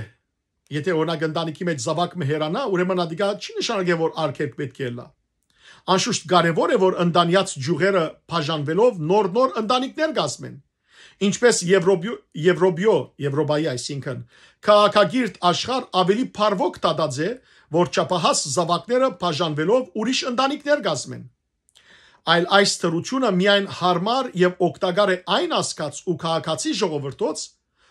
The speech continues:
ուր դաստիարակությունն հարաճ գնացած է և ուր բաժանյալ զավակները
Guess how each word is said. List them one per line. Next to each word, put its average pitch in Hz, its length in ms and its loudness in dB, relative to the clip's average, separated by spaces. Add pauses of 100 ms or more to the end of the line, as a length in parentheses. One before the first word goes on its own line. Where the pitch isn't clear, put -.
(140)
ուր 240 240 0
դաստիարակությունն 180 1000 -2
հարաճ 170 440 -2
գնացած 139 520 -8
է 208 80 0 (400)
և 160 240 -2
ուր 233 180 0
բաժանյալ 170 540 0
զավակները 160 640 -2